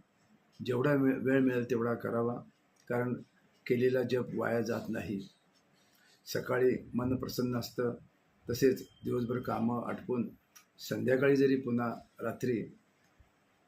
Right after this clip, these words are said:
डोळे उघडे ठेवून श्रीपादांकडे पाहत हा जप म्हटला तरी चालेल. आणखी बरीच सेवा हळूहळू उपलब्ध होईल,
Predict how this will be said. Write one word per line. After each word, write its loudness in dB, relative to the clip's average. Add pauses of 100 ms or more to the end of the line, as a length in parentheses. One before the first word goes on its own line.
(640)
डोळे 4
उघडे 6
ठेवून 2
श्रीपादांकडे -2 (100)
पाहत -2 (160)
हा -8
जप -2
म्हटला -4
तरी -2
चालेल. -4 (1900)
आणखी 4 (140)
बरीच 0
सेवा 4 (640)
हळूहळू 4
उपलब्ध 0
होईल, 2